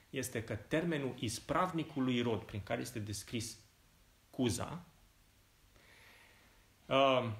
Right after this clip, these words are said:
înseamnă, pe de o parte, administratorul economic, cel care se ocupă de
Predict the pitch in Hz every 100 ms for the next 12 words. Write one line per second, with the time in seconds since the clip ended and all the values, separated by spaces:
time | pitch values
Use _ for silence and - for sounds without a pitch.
0 | - - - - - 165 160 - 170 135
1 | 120 107 175 165 165 170 151 113 123 113
2 | - 135 117 135 131 120 - 165 175 147
3 | 135 135 135 - 131 135 123 101 92 -
4 | - 147 147 139 135 113 - 131 127 -
5 | 165 147 110 127 147